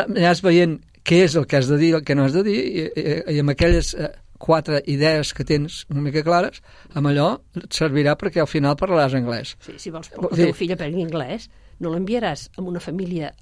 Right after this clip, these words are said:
Speaker 2: que viu a Anglaterra però que parla espanyol o francès. Enviaràs una família que parli anglès, perquè això és immersió, l'altre no és.
Speaker 1: Llavors, és, l'altre aspecte és, sobretot, la institució social.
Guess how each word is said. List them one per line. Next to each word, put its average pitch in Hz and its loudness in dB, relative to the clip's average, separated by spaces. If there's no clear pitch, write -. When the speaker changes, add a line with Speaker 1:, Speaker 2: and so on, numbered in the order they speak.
Speaker 2:
que 190 -4
viu 180 0
a 160 -2
Anglaterra 170 -6
però 147 -12
que 139 -10
parla 127 -8
espanyol 131 -6
o 165 -8
francès. 165 -10
Enviaràs 127 -12
una 139 -6
família 151 -6
que 185 -4
parli 123 -8
anglès, 165 -8
perquè 123 -14
això 131 -12
és 127 -16
immersió, 170 -12
l'altre 147 -12
no 202 -12
és. 160 -18
Speaker 1:
Llavors, 139 0
és, - -6
l'altre 156 0
aspecte 170 -2
és, - 0
sobretot, 165 0
la 185 2
institució 165 -4
social. 131 -6